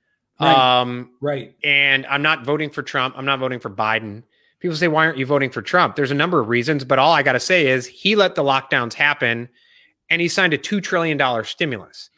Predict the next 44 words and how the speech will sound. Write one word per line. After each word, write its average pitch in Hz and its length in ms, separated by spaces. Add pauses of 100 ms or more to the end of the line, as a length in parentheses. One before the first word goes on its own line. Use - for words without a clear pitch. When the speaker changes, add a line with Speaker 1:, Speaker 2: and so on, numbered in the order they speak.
(240)
Speaker 1:
Yeah. 127 180 (300)
Speaker 2:
<laughs> - 300
Now, 165 480 (580)
you 170 160
could 165 160
say, 170 140
"Well, 147 100
people 170 300
are 139 80
out 135 120
of 131 60
work." 127 240
Okay, 131 320
exactly. 123 800 (360)
We 143 120
should 165 180
have 143 100
let 147 220
people 147 260
work. 113 280
We 127 100
should 165 160
have 147 60
let 147 160
the 123 80
market 127 400
figure 120 260
it 113 80
out. 113 220
We 135 80
should 185 200
have 160 120 (160)
unleashed, 143 500
gotten 180 240
rid 147 100
of 135 80
all 147 220
this 175 220
red 160 200
tape 156 240
and 139 80
regulations 135 680
and 135 220
let 147 400